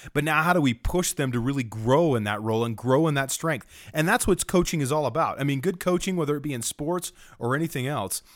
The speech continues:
really takes someone and says, "Hey, I know what your talents are. Now I'm gonna bring those out to the fullest."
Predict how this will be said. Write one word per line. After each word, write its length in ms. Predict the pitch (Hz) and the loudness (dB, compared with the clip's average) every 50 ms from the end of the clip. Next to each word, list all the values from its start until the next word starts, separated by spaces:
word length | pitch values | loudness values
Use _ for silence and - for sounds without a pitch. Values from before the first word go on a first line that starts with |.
| - _ _ | -20 _ _
really 240 | 127 147 170 185 165 | 2 4 4 4 2
takes 300 | - - 156 160 175 - | 0 0 -2 -2 -2 -2
someone 260 | - 156 139 123 120 | -2 -2 -2 -2 -2
and 80 | 117 113 | -2 -2
says, 220 | - 139 127 113 | -4 -4 -4 -4
"Hey, 240 | - 143 156 127 - - - - - - _ - | -4 -4 -4 -6 -6 -10 -16 -20 -20 -20 _ 0
I 140 | - 156 185 | 2 2 4
know 160 | 170 165 175 | 4 4 4
what 180 | 185 180 - | 4 2 2
your 100 | - 139 | 0 -2
talents 440 | 120 - - 139 147 160 160 127 - | -2 -2 -2 -2 0 0 -2 0 2
are. 180 | 123 107 107 110 | 2 2 2 2
Now 240 | 110 120 131 147 175 | 2 2 2 4 4
I'm 60 | 185 | 4
gonna 160 | 175 143 127 | 4 2 2
bring 320 | 104 101 123 131 143 147 | 0 0 0 0 0 0
those 240 | 139 131 123 117 117 | 0 0 -2 0 2
out 200 | 120 120 131 127 - | 0 0 0 -2 -4
to 60 | 120 | -8
the 100 | 110 104 | -8 -8
fullest." 520 | - - 143 143 120 98 - - - - | -6 -4 -4 -4 -4 -4 -8 -10 -12 -14